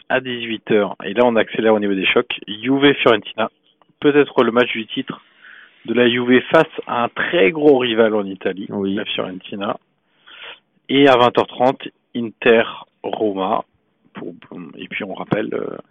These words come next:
Speaker 1: que lundi, il y aura Napoli-Atalanta. Donc, on a quand même
Speaker 2: Ça
Speaker 1: trois
Speaker 2: peut,
Speaker 1: gros
Speaker 2: ouais,
Speaker 1: chocs.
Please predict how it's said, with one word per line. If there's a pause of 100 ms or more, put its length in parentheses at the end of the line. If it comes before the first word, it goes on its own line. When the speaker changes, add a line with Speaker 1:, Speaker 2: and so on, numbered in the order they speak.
(580)
Speaker 1:
que
lundi,
il
y
aura
Napoli-Atalanta.
Donc,
on
a
quand
même (160)
Speaker 2:
Ça
Speaker 1:
trois
Speaker 2:
peut,
Speaker 1:
gros
Speaker 2:
ouais,
Speaker 1:
chocs.